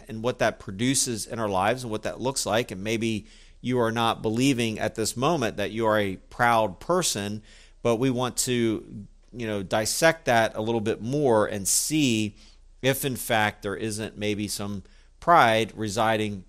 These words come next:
in all of our hearts. So I'm gonna begin with a very bold statement at the beginning of this session. Your pride is destroying you,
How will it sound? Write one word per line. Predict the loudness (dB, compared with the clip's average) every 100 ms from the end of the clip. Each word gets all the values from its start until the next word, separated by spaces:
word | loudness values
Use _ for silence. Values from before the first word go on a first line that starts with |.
| -8
in | 0
all | 2
of | 2
our | 0
hearts. | -4 -6 -6 -10 -8
So | 4 6 6
I'm | 4 0
gonna | 0
begin | 0 0
with | 0
a | 0
very | 0 0
bold | 0 -2 0
statement | -2 -2 -4 -6 -14 -20 -20 -20 -14
at | -10 -8
the |
beginning | -4 -4 -2 -4
of | -4
this | -4
session. | -2 -2 -2 -10 -16 -20 -20 -20 -20 -20 -20 -20
Your | 0 4 4
pride | 4 8 10 10 6 0 -4 -10 -18 -20 -20 -20 -20 -20 _
is | 0 2 0
destroying | 2 6 6 6 6 8 6 2 0
you, | 2 4 4 0 -6